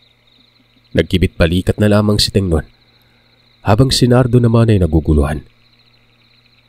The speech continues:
Bagaman naging ganoon ay sinuri niya pa rin yung bawang na yon. Isa-isa niyang hinihiwalay ang kada buto. Hanggang sa may napansin siyang nakaipit sa gitna.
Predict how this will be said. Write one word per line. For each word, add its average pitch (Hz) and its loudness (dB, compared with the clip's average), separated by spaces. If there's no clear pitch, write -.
Bagaman 80 0
naging 82 0
ganoon 85 2
ay 87 4
sinuri 95 2
niya 98 2
pa 92 0
rin 90 0
yung 80 -4
bawang 80 0
na 80 -4
yon. - -12
Isa-isa 117 4
niyang 117 2
hinihiwalay 110 2
ang 104 -2
kada 82 -2
buto. - -4
Hanggang 123 2
sa 143 -2
may 127 0
napansin 117 0
siyang 104 -2
nakaipit - -2
sa - 0
gitna. - -4